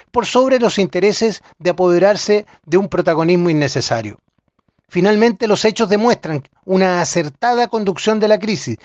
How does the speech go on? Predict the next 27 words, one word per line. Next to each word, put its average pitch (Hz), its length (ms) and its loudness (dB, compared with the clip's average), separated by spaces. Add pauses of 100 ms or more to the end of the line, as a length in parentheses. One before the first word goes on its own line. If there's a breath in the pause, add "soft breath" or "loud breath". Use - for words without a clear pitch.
(160 loud breath)
beneficiando 175 720 0
al 220 80 4
gobierno 180 420 2
en 190 60 2
su 160 160 -6
conjunto. 143 640 -4 (640 soft breath)
Pero, 190 300 0 (160)
tal 302 200 0
como 285 220 0
lo 220 120 6
hemos 233 160 0
planteado 202 400 -2
en 202 60 0
forma 214 280 0
reiterada, 139 640 -4 (380 soft breath)
la 185 140 -2
pandemia 269 420 2
no 240 180 4
es - 220 0
el 139 100 -2
único 151 320 0
problema 160 460 2
que 156 80 -4
aqueja 180 320 -4
a - 20 0
nuestro 170 300 -2
país, 156 360 0